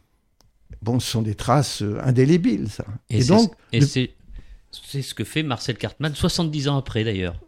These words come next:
Speaker 1: Depuis la, depuis quarante-trois, je sculpte, je sculpte, je peins, je photographie. Oui. Et c'est vrai que,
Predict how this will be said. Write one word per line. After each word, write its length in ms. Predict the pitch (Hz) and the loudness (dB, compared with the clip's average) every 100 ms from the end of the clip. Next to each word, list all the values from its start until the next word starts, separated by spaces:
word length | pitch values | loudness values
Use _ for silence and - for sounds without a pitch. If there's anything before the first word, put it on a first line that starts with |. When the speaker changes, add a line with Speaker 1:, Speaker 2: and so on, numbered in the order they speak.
| - | -12
Speaker 1:
Depuis 360 | 170 156 - 190 | 4 4 6 6
la, 160 | 160 135 | 6 2
depuis 260 | 135 123 | 0 -2
quarante-trois, 680 | - 214 165 151 - 208 226 | 2 4 4 2 2 0 2
je 140 | 139 | 2
sculpte, 580 | 135 - 220 285 - - - | 0 0 0 0 -10 -18 -20
je 200 | - - | -14 -6
sculpte, 480 | 120 - 131 - - - | -6 0 0 0 -16 -14
je 140 | - | -4
peins, 380 | 120 - 123 160 - - | -4 0 0 0 -4 -14
je 100 | - | -8
photographie. 800 | 113 127 - 120 101 - - - - - | -6 -6 -6 -2 -4 -4 -10 -10 -12 -10
Oui. 260 | - 339 269 - - - - | -6 -6 -8 -10 -14 -8 -2
Et 60 | |
c'est 160 | - 156 | 2 4
vrai 180 | 185 208 | 4 2
que, 300 | - 139 | 4 4